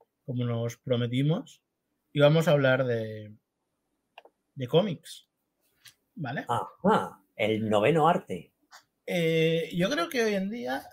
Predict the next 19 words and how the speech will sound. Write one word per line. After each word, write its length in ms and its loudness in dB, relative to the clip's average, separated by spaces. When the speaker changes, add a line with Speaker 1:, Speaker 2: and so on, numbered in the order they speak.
Speaker 1:
eh, 160 -4
con 300 -2
las 200 -6
pelis, 840 2
eh, 180 -6
los 240 -8
videojuegos, 1120 -2
las 160 -10
series 320 0
de 40 -4
televisión 840 -2
y 140 -6
tal, 300 -4
eh, 440 -4
nos 260 0
olvidamos 480 -2
mucho 400 -4
de 100 0
la, 400 0